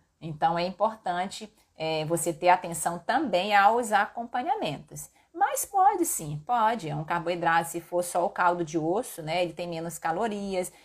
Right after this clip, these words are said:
ele tem nutrientes, ele tem proteína também, ele tem vitaminas. Então, é possível sim consumi-lo, tá? Não, nunca, é, já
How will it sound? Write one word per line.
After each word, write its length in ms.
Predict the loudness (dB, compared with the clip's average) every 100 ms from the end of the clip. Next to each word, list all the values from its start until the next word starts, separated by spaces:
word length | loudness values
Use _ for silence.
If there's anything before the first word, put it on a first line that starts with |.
| _
ele 180 | -6 -6
tem 180 | -6 -6
nutrientes, 640 | -6 -6 -6 -4 -4 -4
ele 140 | -4 -4
tem 160 | -6
proteína 840 | -6 -6 -4 -6 -6 -6 -6 -4 -6
também, 640 | -6 -6 -4 -4 -6 -8 -14 -10
ele 160 | -8 -6
tem 220 | -6 -8
vitaminas. 1000 | -8 -4 -4 -4 -4 -6 -6 -4 -6 -8
Então, 440 | -10 -6 -4 -2 -2
é 160 | -2 -2
possível 560 | -2 -6 0 0 0
sim 240 | -2 -4 -6
consumi-lo, 680 | -6 -8 -8 -8 -10 -12 -16 -6
tá? 200 | -2 -2
Não, 240 | -2 -2
nunca, 480 | -4 0 2 2 -2 -8
é, 400 | -2 0 0 -2
já 220 | 0 0